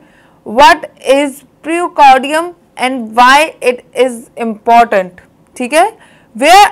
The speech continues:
are red blood cells?" जिनको हम आरबीसी कहते हैं, "made in adult?" एडल्ट्स में रेड ब्लड सेल कहाँ बनते हैं वो आपने बताना है। "Write the name of the mosquito that causes dengue fever।"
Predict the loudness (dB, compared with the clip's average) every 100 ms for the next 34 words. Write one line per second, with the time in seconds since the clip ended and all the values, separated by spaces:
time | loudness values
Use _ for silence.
0 | 2 4 4 2 0 -2 -2 -2 -2 -2
1 | -18 -4 0 0 -4 -14 _ -10 -4 -4
2 | -4 -2 0 0 -2 -6 -6 -6 -6 -4
3 | -4 -4 -4 -4 -4 -4 -4 -6 -8 -12
4 | -4 -2 -2 -6 -14 -8 -8 -10 -8 -4
5 | -4 -4 -4 -4 -6 -8 -4 -2 -2 -2
6 | -6 -6 -8 -4 -4 -4 -6 -6 -4 -2
7 | 0 0 0 -2 -4 -6 -6 -4 -4 -2
8 | -4 0 -2 -2 -10 -8 -6 -4 -6 -4
9 | -2 -2 -6 -4 -4 -4 -10 -12 -12 -6
10 | -6